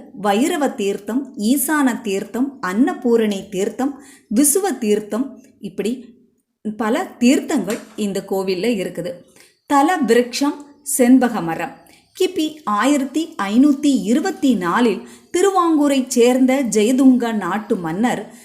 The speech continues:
சங்கரநாராயண பூதல வீர மார்த்தாண்ட ராமவர்மன் என்ற சிறைவாய்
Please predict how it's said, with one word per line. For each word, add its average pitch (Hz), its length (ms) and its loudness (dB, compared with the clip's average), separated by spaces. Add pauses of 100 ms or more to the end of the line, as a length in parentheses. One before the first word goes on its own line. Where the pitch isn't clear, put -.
(140)
சங்கரநாராயண 254 1200 0
பூதல 233 400 0 (360)
வீர 269 420 0
மார்த்தாண்ட 226 800 -2
ராமவர்மன் 190 840 -2
என்ற 175 320 -6 (540)
சிறைவாய் 269 720 2